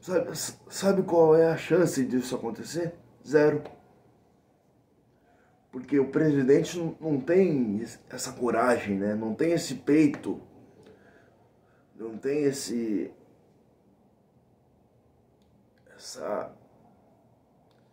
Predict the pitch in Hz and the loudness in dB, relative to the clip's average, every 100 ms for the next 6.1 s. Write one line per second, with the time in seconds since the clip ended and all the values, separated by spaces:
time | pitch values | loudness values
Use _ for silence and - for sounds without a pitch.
0 | _ _ _ - - - 143 123 131 147 | _ _ _ -16 -16 -6 -2 4 6 6
1 | 117 104 98 123 123 - _ _ _ _ | 4 -2 -6 -6 -8 -14 _ _ _ _
2 | _ _ _ - 127 120 123 135 127 127 | _ _ _ -14 -8 -4 -2 0 2 0
3 | 123 139 139 131 - 127 117 98 - - | 2 2 2 0 -4 -2 0 -2 -8 -14
4 | - _ _ _ _ _ _ _ _ _ | -20 _ _ _ _ _ _ _ _ _
5 | - 131 120 107 139 156 165 147 - - | -14 -6 -6 -2 4 6 6 4 0 -2
6 | 226 | -2